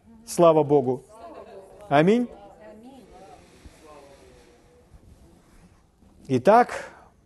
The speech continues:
мы имеем власть над всей землей,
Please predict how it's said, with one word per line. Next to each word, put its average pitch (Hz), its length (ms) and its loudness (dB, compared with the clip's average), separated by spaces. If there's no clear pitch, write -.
мы 139 280 0
имеем 131 400 -2
власть 107 600 -6
над 87 200 -14
всей 185 360 0
землей, 165 560 0